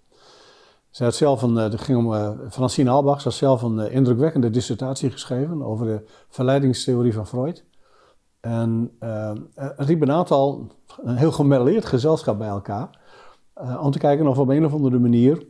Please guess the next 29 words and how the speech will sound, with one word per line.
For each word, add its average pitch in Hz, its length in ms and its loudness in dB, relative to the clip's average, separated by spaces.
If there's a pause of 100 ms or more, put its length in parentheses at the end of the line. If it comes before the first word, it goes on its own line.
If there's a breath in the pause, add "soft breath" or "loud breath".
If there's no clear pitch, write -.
(380)
wat 139 300 -2
aan 139 100 0
elkaar 131 300 0
zouden 120 260 2
kunnen 117 220 -2
hebben, 131 240 -2
maar 131 160 2
vooral 117 240 0
ook 117 200 -2
dat 123 200 -10
de 127 60 -14
cliënten 131 420 0
wat 107 180 -6
aan, 104 200 -10 (460 soft breath)
dat, 110 220 -12 (120)
zo'n 127 280 -6
samenwerkingsverband 113 880 -4
zouden 101 260 -10
hebben. 92 220 -14 (480 loud breath)
Uiteindelijk 156 420 2
bleven 143 360 2
er, 120 480 2 (100)
eh, 123 80 -2
vier 196 320 4
over, 165 360 0 (200)
eh, 117 100 -12 (140)
eh, 123 260 -16 (180)
tenslotte 139 460 0
drie. 170 360 0